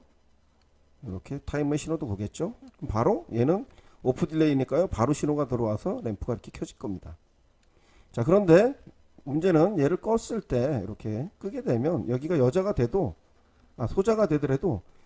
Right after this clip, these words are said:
이 타이머가 일정 시간 동안 계속 신호를 보내줘서 램프가 늦게 꺼집니다. 이거를 오프 딜레이 타이머라고, 회로라고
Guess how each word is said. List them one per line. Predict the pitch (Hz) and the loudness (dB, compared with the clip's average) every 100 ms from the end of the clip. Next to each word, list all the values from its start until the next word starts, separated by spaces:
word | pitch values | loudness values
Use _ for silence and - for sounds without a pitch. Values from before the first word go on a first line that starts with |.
| _ _ - | _ _ -8
이 | 127 | -2
타이머가 | - 226 226 208 214 | 4 6 6 8 6
일정 | 175 131 175 | 6 6 4
시간 | 175 175 175 | 2 4 2
동안 | 156 180 | 4 2
계속 | 220 123 135 180 | 4 0 -2 -6
신호를 | 208 208 208 | -2 -2 0
보내줘서 | 110 127 139 113 165 127 104 | 2 2 2 0 0 0 0
램프가 | 110 - 117 165 247 - _ _ - | -2 -4 -2 0 -2 -8 _ _ -14
늦게 | 107 - 165 | -12 -2 -2
꺼집니다. | - 123 - 90 80 78 _ _ _ - | -2 -4 -6 -8 -10 -12 _ _ _ -10
이거를 | 101 110 135 226 - | -6 -2 -2 -4 -2
오프 | 123 127 190 202 208 | -2 -2 -4 -4 -2
딜레이 | 120 120 131 135 | 0 2 0 -2
타이머라고, | 156 180 156 113 101 123 190 190 _ _ _ _ _ _ _ _ _ _ _ _ _ _ _ - | -6 -2 0 0 -2 -2 -4 -6 _ _ _ _ _ _ _ _ _ _ _ _ _ _ _ 2
회로라고 | 165 170 135 113 180 | 6 6 6 4 0